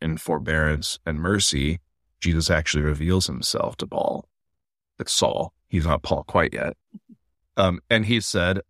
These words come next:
"I am Jesus whom you are persecuting." Um, and then, of course, uh, we're all familiar with the story, how he's stricken blind.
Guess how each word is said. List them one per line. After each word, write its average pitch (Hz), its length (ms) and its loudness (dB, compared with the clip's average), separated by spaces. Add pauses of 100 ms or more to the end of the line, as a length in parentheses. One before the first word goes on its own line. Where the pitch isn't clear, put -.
"I 98 140 2
am 123 220 2
Jesus 107 640 2
whom 85 140 -2
you 87 140 2
are 95 80 2
persecuting." 62 840 -2 (880)
Um, 120 220 0
and 147 100 -2
then, 175 120 0
of 185 100 -4
course, 160 400 2
uh, 131 180 0
we're 131 100 0
all 131 100 2
familiar 117 400 0
with 113 100 2
the 107 80 -4
story, 110 300 2
how 104 160 2
he's 98 200 0
stricken 107 420 0
blind. 123 520 2